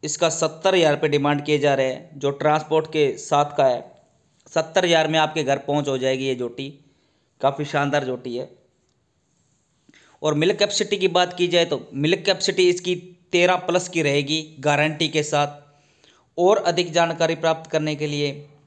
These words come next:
हमारे नीचे दिए गए नंबरों पर संपर्क कर सकते हैं। तो देख सकते हैं, काफ़ी शानदार जोटी आज की वीडियो में हम लेके आए हैं, देख सकते हैं।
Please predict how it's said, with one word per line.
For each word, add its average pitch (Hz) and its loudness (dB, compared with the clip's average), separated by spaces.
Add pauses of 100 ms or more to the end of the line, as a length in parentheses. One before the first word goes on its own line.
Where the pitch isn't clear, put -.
(180)
हमारे 147 2
नीचे 160 -2
दिए 151 0
गए 151 0
नंबरों 147 -2
पर 147 -6
संपर्क 143 -6
कर 143 -6
सकते 143 -10
हैं। 135 -8 (800)
तो 120 -10
देख 143 -2
सकते 151 -6
हैं, 143 -6 (1000)
काफ़ी 143 -2
शानदार 143 0
जोटी 131 -4
आज 135 0
की 135 -8
वीडियो 135 -6
में 131 -6
हम 127 -6
लेके 127 -6
आए 127 -4
हैं, 127 -10 (3500)
देख 117 -8
सकते - -16
हैं। 98 -18